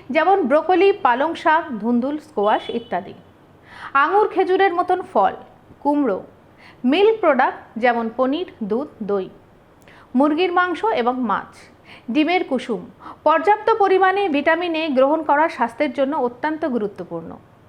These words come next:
সুষম খাদ্য গ্রহণ করা এবং ডাক্তারের পরামর্শ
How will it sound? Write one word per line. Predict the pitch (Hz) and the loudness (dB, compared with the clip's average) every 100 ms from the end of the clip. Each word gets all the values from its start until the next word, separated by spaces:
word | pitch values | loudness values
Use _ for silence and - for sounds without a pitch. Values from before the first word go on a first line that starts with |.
| - - - | -20 -20 -10
সুষম | 254 277 240 220 - | -6 -2 -2 -2 -2
খাদ্য | 240 240 330 | -2 -2 -4
গ্রহণ | 330 320 339 339 | -2 0 0 2
করা | 311 330 370 - - - 294 | 2 2 -2 -10 -20 -2 0
এবং | 339 330 277 - 240 | 2 2 0 -2 0
ডাক্তারের | 262 254 381 415 415 | 0 0 2 2 2
পরামর্শ | 285 349 392 | 2 2 0